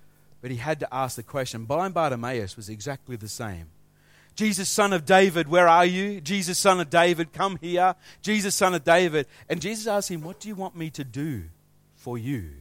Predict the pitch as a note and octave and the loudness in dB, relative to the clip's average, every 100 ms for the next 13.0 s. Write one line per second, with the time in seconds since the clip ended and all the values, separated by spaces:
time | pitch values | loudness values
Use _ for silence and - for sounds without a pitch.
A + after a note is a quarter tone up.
0 | - _ _ _ F#3+ C#4 A3 G#3+ F3 E3 | -20 _ _ _ -4 0 6 6 6 -2
1 | C3+ D#3+ C#3+ A#2+ C3 F3 G3+ F3 - F3 | 0 -2 -2 -4 -4 -2 -2 -2 -8 0
2 | G#3+ E3 D3+ E3 F3+ F3+ A#3+ G3+ A2+ E2+ | 6 8 6 2 -4 -2 4 4 2 -10
3 | _ _ _ _ _ _ _ _ _ _ | _ _ _ _ _ _ _ _ _ _
4 | E3+ E3+ F#3+ E3 - D#3+ E3 D#3+ - G#3 | -8 -2 -2 -2 -6 -6 -4 -6 -4 -4
5 | B2 G#2 D#3+ E3+ - _ _ - F3+ F3+ | -4 -6 -6 -6 -8 _ _ -14 -6 -2
6 | F3+ D3+ C3 B2+ A#2 F3+ E3+ A2 A#2 _ | -2 -4 -6 -10 -10 -2 -2 -2 -6 _
7 | _ _ _ _ E3 D3+ C#3 C#3 C3 _ | _ _ _ _ -8 -6 -6 -8 -8 _
8 | _ - A#2 - D#3 C#3 F#2+ C#2+ _ - | _ -18 -16 -8 -6 -4 -8 -16 _ -20
9 | - - _ _ _ _ _ _ _ _ | -20 -20 _ _ _ _ _ _ _ _
10 | _ _ _ _ _ F#3+ G3+ D3+ F#3+ G3+ | _ _ _ _ _ 2 2 4 2 2
11 | G3 F#3 E3+ E3 F3 D3 - D#3 - F3+ | 6 4 4 2 2 2 0 -6 2 2
12 | E3 E3+ D#3+ C#3+ B2 F3+ D#3 C3 C3 | 2 -2 -6 -10 2 2 2 -4 -6